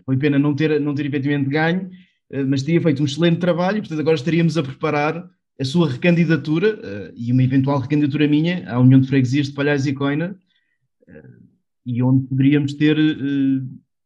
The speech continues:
mais travesseiros de coina disponíveis para, para todos vós.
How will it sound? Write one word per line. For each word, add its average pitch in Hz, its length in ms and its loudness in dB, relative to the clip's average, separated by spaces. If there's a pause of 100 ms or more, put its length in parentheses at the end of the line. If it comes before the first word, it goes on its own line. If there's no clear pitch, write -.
mais 160 240 0
travesseiros 147 440 -4
de - 60 -16
coina 147 360 -2
disponíveis 143 680 0
para, 147 500 0
para 147 260 0
todos 151 220 -6
vós. 143 300 -2